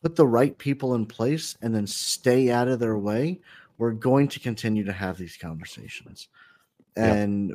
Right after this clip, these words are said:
Speaker 1: we need, he needs to do that. He needs to get the head coach that he believes in to put in place, and that head coach needs to make sure that we have the personnel as well as the coordinators and everybody else to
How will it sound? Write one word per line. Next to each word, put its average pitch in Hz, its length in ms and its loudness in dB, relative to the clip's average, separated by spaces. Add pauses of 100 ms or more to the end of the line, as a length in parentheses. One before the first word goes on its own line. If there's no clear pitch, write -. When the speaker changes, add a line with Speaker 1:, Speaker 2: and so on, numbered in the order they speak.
Speaker 1:
we 107 320 -2
need, 120 380 2
he 117 320 -2
needs 151 320 4
to 156 100 -2
do 120 220 2
that. 160 260 -2
He 117 100 -6
needs 110 220 -2
to 104 60 -8
get 104 160 -4
the 98 60 -8
head 101 280 -6
coach 156 540 -4
that 98 140 -8
he 110 120 -2
believes 107 480 -2
in 139 140 0
to 117 60 -2
put 110 220 -4
in 95 120 -4
place, 143 460 -4
and 95 100 -4
that 90 100 -6
head 95 220 -6
coach 180 420 2 (400)
needs 104 220 0
to 107 80 0
make 110 160 2
sure 107 200 2
that 101 120 0
we 104 180 0
have 101 460 2
the 87 100 -6
personnel 135 720 2 (300)
as 104 180 0
well 107 360 8
as 98 300 2
the 95 140 0
coordinators 123 760 6
and 95 80 -2
everybody 98 500 0
else 151 400 6 (400)
to 120 760 8